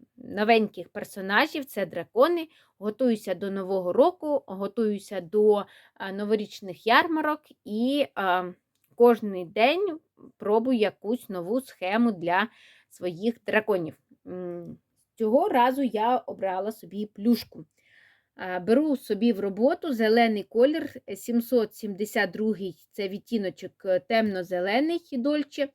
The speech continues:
І для штанців це Гімалай Dolphin Baby, е, колір, е, вісімнадцятий. А, я вже трішки попрацювала, два моточка я приготувала собі. У нас дев'ята година ранку, випроводила вже всіх на роботу, до школи.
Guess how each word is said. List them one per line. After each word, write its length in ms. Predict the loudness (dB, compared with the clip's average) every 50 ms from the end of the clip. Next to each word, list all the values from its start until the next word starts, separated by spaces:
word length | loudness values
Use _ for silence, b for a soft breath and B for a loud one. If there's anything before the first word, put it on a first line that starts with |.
| _ b b b b b b b b
І 300 | 2 4 4 6 4 2 0
для 360 | -4 -4 0 0 2 0 0
штанців 680 | -2 -6 -8 -8 -8 -8 -10 -12 -8 -6 -6 -6 -6
це 160 | _ -4 -2
Гімалай 640 | -2 -2 -4 -6 -6 -4 -2 0 2 2 2 2 2
Dolphin 440 | 0 -2 -2 -4 -4 -4 -6 -4 -2
Baby, 380 | 0 0 0 0 0 -4 -12 -12 b b b b b b -12 -8
е, 240 | -6 -4 -4 -4 -4 _
колір, 640 | 0 4 6 6 6 6 4 0 0 -2 -6 -10 -16 -20 _ _ -12
е, 400 | -10 -6 -4 -2 -2 -2 -4 -6 _ _ _ _ _ _ -10
вісімнадцятий. 880 | -6 -4 -4 0 0 0 0 0 -2 -6 -8 -12 -18 -18 -18 -18 -18 _ _ b b b b b b b b b b b _ _ _ _ -8
А, 220 | -4 -2 0 0 0
я 280 | 0 4 4 4 4
вже 180 | 4 2 0 -2
трішки 400 | -2 -2 -6 -6 -6 -8 -12 -14
попрацювала, 840 | -14 -14 -16 -12 -12 -12 -12 -12 -8 -4 -2 0 0 0 0 0 0
два 240 | 2 2 4 4 4
моточка 540 | 4 2 2 0 0 0 -2 -6 -14 -10
я 200 | -4 0 0 0
приготувала 800 | 0 -2 -8 -10 -10 -10 -12 -12 -12 -8 -4 0 0 2 0 0
собі. 460 | -2 -2 -4 -4 -2 -2 -2 -2 -2 -4 -8 _ _ _ -10
У 80 | -6
нас 240 | -2 0 0 0 0
дев'ята 400 | 0 0 2 2 0 -2 -2 -6
година 360 | -8 -6 -6 -6 -6 -6 -2
ранку, 400 | 0 0 0 0 0 -4 -6 -4
випроводила 680 | 0 2 2 2 0 -2 -4 -4 -4 -6 -4 -4 -4 -4
вже 180 | -4 -6 -8 -8
всіх 340 | -6 -4 -4 -4 -4 -6
на 100 | -10 -10
роботу, 460 | -8 -4 0 0 0 0 0 -4 -6 -4
до 180 | -4 -4 -4
школи. 480 | -6 -4 0 4 4 4 4 2 -4